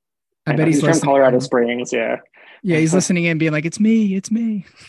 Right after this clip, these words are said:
Speaker 1: <laughs>
Speaker 2: Yeah. <laughs>
Speaker 1: No, but that's so cool. Like, I, I think that also highlights the importance of community, even when you're competitive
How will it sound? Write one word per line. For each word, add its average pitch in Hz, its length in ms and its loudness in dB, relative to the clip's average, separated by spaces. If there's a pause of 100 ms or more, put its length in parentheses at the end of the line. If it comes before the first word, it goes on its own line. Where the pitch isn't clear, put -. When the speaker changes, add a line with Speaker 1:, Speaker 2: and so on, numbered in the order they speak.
(120)
Speaker 1:
<laughs> - 240 -16
Speaker 2:
Yeah. 113 300 -4 (100)
<laughs> 175 500 -6 (380)
Speaker 1:
No, 156 240 -2
but 156 60 -4
that's 160 220 -4
so 196 120 -2
cool. 160 280 -8
Like, 139 200 -10
I, 156 120 -8
I 151 100 -8
think 165 220 -8
that 151 140 -4
also 147 280 -6
highlights 143 400 -6
the 147 80 -8
importance 139 360 -8
of 127 80 -12
community, 135 520 -4
even 135 220 -4
when 131 160 -4
you're 127 100 -8
competitive 123 580 -8